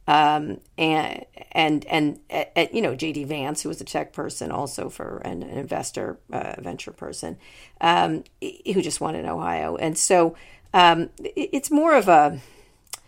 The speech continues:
you know, the government's at, the same old, same old, which is the government is incompetent. We are the masters of the universe. We know what's good for everybody. Listen to us. We make money, and therefore you should listen to us. They have a whole bunch of tropes.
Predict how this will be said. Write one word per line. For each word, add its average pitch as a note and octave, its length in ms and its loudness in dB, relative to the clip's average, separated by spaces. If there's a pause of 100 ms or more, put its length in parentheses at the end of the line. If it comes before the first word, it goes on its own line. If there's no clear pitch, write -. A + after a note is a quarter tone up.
(540)
you G3 120 2
know, E3 160 6
the D3+ 60 -2
government's F3 600 4
at, - 160 4
the F#3 80 2
same A#3 320 4
old, C#3+ 240 2
same D#3 240 -2
old, E3+ 240 2
which C#3+ 140 -6
is C3+ 80 -10
the C3+ 80 -10
government D3+ 520 -4
is - 240 -10
incompetent. D#3 720 -4
We D3+ 200 0
are E3 320 -4
the D#3+ 60 -6
masters D3 420 -4
of D3 60 -10
the D3 40 -4
universe. D3 380 -8
We D3+ 100 -2
know C#3+ 320 -2
what's - 220 -6
good - 240 -6
for - 140 -2
everybody. - 580 -2 (420)
Listen D#3+ 280 0
to - 180 0
us. - 460 2
We E3 160 2
make D3+ 240 2
money, E3 400 6
and D3+ 100 2
therefore D#3+ 320 -2
you D3+ 80 -6
should D#3+ 180 -8
listen D#3+ 300 0
to D#3 220 -2
us. C#3+ 240 -2
They B3 80 2
have A#3 100 2
a C#3 60 -2
whole C#3+ 160 -4
bunch A#2+ 340 -6
of - 140 -16
tropes. - 480 -8